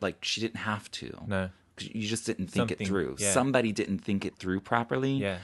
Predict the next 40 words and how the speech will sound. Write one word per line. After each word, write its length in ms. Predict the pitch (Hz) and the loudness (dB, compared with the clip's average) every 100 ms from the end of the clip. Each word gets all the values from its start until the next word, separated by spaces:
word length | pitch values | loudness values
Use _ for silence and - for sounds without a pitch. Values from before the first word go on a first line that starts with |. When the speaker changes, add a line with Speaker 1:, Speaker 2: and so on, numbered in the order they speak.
| - - | -10 -2
Speaker 1:
And 160 | 104 | 2
then 100 | 95 | 4
you'd 160 | 95 90 | 2 0
be 140 | 92 | 0
like, 200 | 90 92 - | 2 0 -2
"Oh, 320 | 131 107 87 - - - | -2 -2 -4 -10 -14 0
you 140 | 104 | 2
actually 300 | 104 - 101 | 2 0 0
don't 180 | 98 95 | 2 2
have 220 | 98 95 | -2 -4
to 80 | - | -4
switch 340 | - 98 - | -2 -2 -2
sides." 480 | - 95 71 73 - | -2 -2 -2 -6 -2
Speaker 2:
Yeah. 200 | 107 98 - _ - - | -2 -2 -8 _ -8 0
Because, 180 | 160 185 180 | 4 4 4
uh, 220 | - 151 113 - - _ _ _ _ _ | 6 6 4 -2 -20 _ _ _ _ _
um, 260 | 131 123 - _ | 2 2 0 _
normally 220 | 139 165 160 | 0 4 4
a 80 | |
host 480 | 117 175 123 107 - | 6 8 8 4 -4
is 160 | - 110 | -4 -2
sitting 320 | - 113 107 - | 2 2 2 0
on 500 | 110 104 98 95 92 - _ _ - | 2 4 2 0 -4 -12 _ _ -6
the 80 | |
side 260 | 104 104 98 | 0 2 4
Mariah 260 | 98 95 92 | 4 4 4
wants. 560 | 101 87 - - - - _ _ _ - - | 2 0 -4 -16 -16 -18 _ _ _ -14 2
But 120 | 113 | 8
Wendy 220 | 127 131 | 10 10
Speaker 1:
Right. 40 | - | 10
Speaker 2:
happens 300 | 139 135 110 | 8 6 2
to 120 | 123 | 4
like 260 | 107 101 - | 6 6 6
the 120 | 113 | 6
other 140 | 120 | 6
side. 400 | 98 - 82 - - _ _ _ | 4 -2 -4 -8 -16 _ _ _
Speaker 1:
Right. 380 | 98 107 87 50 _ _ _ _ _ _ _ _ _ - | 0 2 2 -6 _ _ _ _ _ _ _ _ _ 0
Yeah, 180 | 156 160 | 2 4
but 180 | 87 | 2
s- 260 | - - - | -2 -4 -4